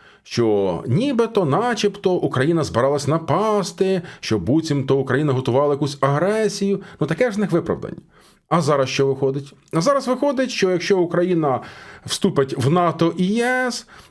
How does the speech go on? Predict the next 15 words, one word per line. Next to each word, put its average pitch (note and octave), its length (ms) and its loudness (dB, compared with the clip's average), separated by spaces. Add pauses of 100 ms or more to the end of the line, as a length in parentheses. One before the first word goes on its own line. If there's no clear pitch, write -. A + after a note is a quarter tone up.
то E3 220 4
їх F3 420 0
так C#3+ 160 0
зване D#3+ 300 2
С C#3+ 120 -2
В D#3 40 4
О D3+ 140 2
пішло E3 500 0 (260)
за G#3 220 2
планом, C4 560 0 (300)
адже G#3+ 340 2
тепер B3+ 520 2
Україна A#3 580 0
після G3+ 220 0
цього G3 440 2